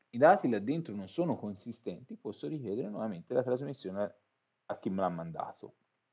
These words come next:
che ovviamente se me l'ha mandato aveva controllato e erano corretti.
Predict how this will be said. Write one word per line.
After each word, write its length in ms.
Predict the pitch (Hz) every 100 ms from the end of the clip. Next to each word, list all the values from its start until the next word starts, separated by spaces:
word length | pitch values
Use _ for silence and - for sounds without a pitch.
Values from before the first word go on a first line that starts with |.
| _ _ _ _ _ _ _ _
che 100 | -
ovviamente 680 | 113 123 127 120 117 151 135
se 160 | - 139
me 100 | 104
l'ha 80 | 107
mandato 440 | 123 120 104 110
aveva 180 | 127 110
controllato 560 | 110 107 113 98 85 131
e 60 |
erano 220 | 95 92 92
corretti. 540 | 98 101 - - 95